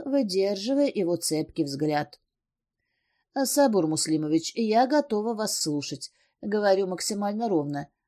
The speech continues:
Напоминаю себе, что рядом больше нет Гордея, чтобы я могла спрятаться за его спину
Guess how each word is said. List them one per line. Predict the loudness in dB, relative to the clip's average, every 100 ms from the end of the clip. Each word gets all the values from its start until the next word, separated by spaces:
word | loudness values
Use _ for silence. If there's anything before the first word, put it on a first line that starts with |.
| _
Напоминаю | -6 -2 0 0 0 0 0
себе, | -2 -2 -2
что | -2 0
рядом | 2 0 0
больше | -2 -2 -2
нет | -2 -2
Гордея, | -2 -4 -2 0 0
чтобы | 0 -2 -4 -2 -2
я | 0 0
могла | -2 -2 0
спрятаться | -2 -2 -2 0 -2 -6 -6
за | -6 -6
его | -4
спину | -6 -2 -2 -2